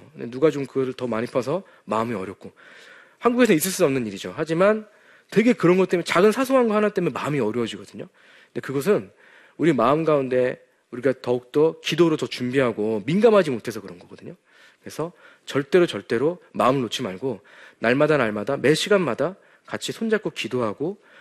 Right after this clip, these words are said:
또 하나님께서, 어, 주시는 그 소명에 대해서 서로서로 확인하고 약속의 말씀들. 예, 그 에베소서 말씀에 보면은 하나님 전신갑주에 대한 말씀이 나오잖아요.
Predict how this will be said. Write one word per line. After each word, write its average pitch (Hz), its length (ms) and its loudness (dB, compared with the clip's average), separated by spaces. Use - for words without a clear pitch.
또 123 100 -4
하나님께서, 180 720 -2
어, - 80 -12
주시는 147 400 -4
그 120 120 -8
소명에 233 500 2
대해서 107 260 -2
서로서로 175 340 -2
확인하고 135 500 -4
약속의 139 380 -4
말씀들. 98 500 -8
예, 98 140 -10
그 131 100 2
에베소서 160 420 2
말씀에 127 560 -2
보면은 151 480 0
하나님 190 260 2
전신갑주에 151 540 0
대한 123 140 -2
말씀이 104 300 -4
나오잖아요. 98 520 -10